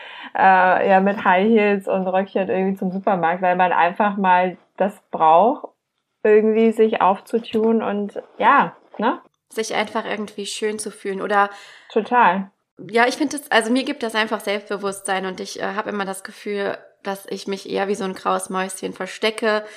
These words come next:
Speaker 2: und mich kleiner mache, als ich bin, wenn ich mich nicht zurechtgemacht hat. Obwohl das
Speaker 1: Mhm.
Speaker 2: natürlich irgendwie auch eine, eine Art von vielleicht oberflächlichem Denken ist, könnten jetzt einige
Speaker 1: Nee.
Speaker 2: sagen.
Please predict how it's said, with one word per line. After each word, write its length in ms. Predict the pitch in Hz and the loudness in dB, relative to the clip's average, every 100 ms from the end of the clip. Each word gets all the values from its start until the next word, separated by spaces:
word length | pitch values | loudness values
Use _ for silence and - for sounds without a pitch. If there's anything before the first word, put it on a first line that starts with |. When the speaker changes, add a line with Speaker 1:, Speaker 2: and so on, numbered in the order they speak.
| - - | -20 -12
Speaker 2:
und 120 | 208 | -8
mich 160 | 214 214 | -6 -6
kleiner 360 | 214 202 214 | 0 0 2
mache, 280 | 208 196 - | -2 -4 -6
als 180 | - - | -8 -8
ich 180 | 196 - | -14 -10
bin, 300 | 208 208 196 | -8 -8 -8
wenn 140 | 196 | -8
ich 160 | 185 - | -8 -10
mich 180 | 190 208 | -10 -8
nicht 240 | 220 214 | -10 -10
zurechtgemacht 720 | 185 185 - 190 180 180 - | -12 -12 -12 -12 -10 -10 -6
hat. 160 | 196 226 - - - | -6 -6 -14 -20 -10
Obwohl 200 | - 233 | 0 2
das 120 | 277 254 | 4 4
Speaker 1:
Mhm. 100 | 254 | 4
Speaker 2:
natürlich 400 | 247 254 269 - | 4 2 -2 0
irgendwie 380 | 254 247 240 - | -2 0 -2 0
auch 180 | 220 | -2
eine, 240 | 226 214 208 - | -2 -8 -8 -14
eine 420 | 190 196 196 190 | -14 -12 -10 -4
Art 180 | 185 196 | -2 -2
von 300 | - 196 190 - - - _ | -8 -12 -12 -16 -20 -20 _
vielleicht 380 | - 208 202 202 _ _ _ | -8 -6 -6 -8 _ _ _
oberflächlichem 680 | 220 254 - 214 214 214 190 | 0 0 0 -4 -6 -8 -4
Denken 320 | 214 349 214 | -2 -2 -6
ist, 180 | 180 185 | -10 -10
könnten 260 | 214 190 180 | -8 -8 -8
jetzt 220 | 185 - | -10 -6
einige 320 | 180 247 233 | -4 2 4
Speaker 1:
Nee. 100 | 196 | 4
Speaker 2:
sagen. 440 | 180 180 185 208 | 2 -4 -6 -10